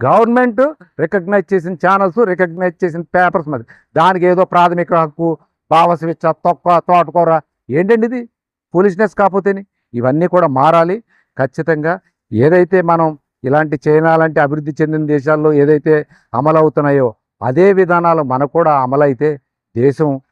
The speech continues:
డెవలప్ అవుతుంది. ఎందుకంటే చైనా ఇంత డెవలప్ అయిందంటే కారణం ఏంటంటే, ఇన్ని ఛానల్స్, ఇన్ని పేపర్స్, ఇంత సోషల్ మీడియా విచ్చలవిడితనం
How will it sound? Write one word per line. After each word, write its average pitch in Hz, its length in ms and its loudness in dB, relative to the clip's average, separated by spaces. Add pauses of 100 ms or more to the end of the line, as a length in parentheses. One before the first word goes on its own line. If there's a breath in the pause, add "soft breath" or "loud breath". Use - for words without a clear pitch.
(120)
డెవలప్ 120 320 0
అవుతుంది. 104 240 -4
ఎందుకంటే 123 400 -2 (440 soft breath)
చైనా 156 280 2
ఇంత 175 200 -2
డెవలప్ 151 400 0
అయిందంటే 170 340 0
కారణం 160 380 -2
ఏంటంటే, 156 400 -4 (360)
ఇన్ని 151 180 0
ఛానల్స్, 165 520 0
ఇన్ని 165 200 0
పేపర్స్, 160 400 0
ఇంత 165 180 -2
సోషల్ 151 440 -2
మీడియా 170 220 0 (260 loud breath)
విచ్చలవిడితనం 165 720 0